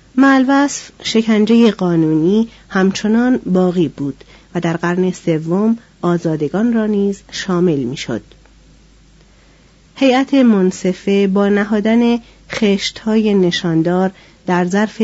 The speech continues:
تنگ گلویی رأی می‌دادند. اکثریت آرا برای صدور حکم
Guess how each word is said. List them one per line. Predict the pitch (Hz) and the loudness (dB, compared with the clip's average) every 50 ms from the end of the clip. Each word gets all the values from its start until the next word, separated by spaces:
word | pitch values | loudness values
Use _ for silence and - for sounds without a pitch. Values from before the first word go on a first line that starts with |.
| 208 208 - | -4 -4 -6
تنگ | - - 185 175 170 165 160 156 156 165 | -8 -4 -2 -2 0 0 0 -2 -2 -2
گلویی | - 175 170 180 185 214 233 233 233 233 233 233 233 226 - - - _ - 190 | -2 0 0 2 2 2 2 4 4 4 2 2 0 -2 -6 -14 -20 _ -8 -2
رأی | 190 202 202 180 165 - - 147 | 0 0 0 0 -2 -4 -4 -4
می‌دادند. | 147 147 147 147 143 143 143 139 143 143 135 - - _ _ _ _ - - _ _ _ - - _ _ | -4 -4 -4 -4 -4 -4 -4 -4 -4 -6 -6 -8 -14 _ _ _ _ -20 -20 _ _ _ -20 -20 _ _
اکثریت | - 190 190 - - 196 180 175 185 185 190 - 190 | -4 -4 -4 -4 -4 -2 0 0 0 0 -2 -2 -4
آرا | 185 - 156 156 156 156 151 147 | -4 -2 -2 -2 -2 -2 -4 -4
برای | 156 156 156 175 214 247 262 254 | -4 -4 -2 -2 0 0 -2 -2
صدور | - - 240 208 208 214 208 | -2 -2 -2 0 0 0 0
حکم | 208 196 - 190 185 180 180 185 - - 202 190 | -2 -2 -2 -2 -2 0 -2 -2 -4 -6 -6 -6